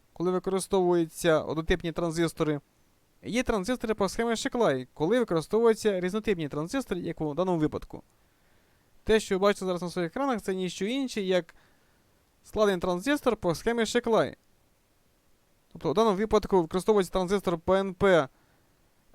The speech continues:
е, пр-, провідності К Т вісімсот тридцять сім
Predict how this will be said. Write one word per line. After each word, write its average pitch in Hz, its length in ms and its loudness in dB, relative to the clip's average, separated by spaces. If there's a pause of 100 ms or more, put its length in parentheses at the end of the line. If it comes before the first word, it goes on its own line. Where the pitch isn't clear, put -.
е, 139 420 2 (760)
пр-, - 140 -6
провідності 226 920 0
К 180 160 -2
Т 240 360 4
вісімсот 185 400 -6
тридцять 214 300 -4
сім 143 280 -6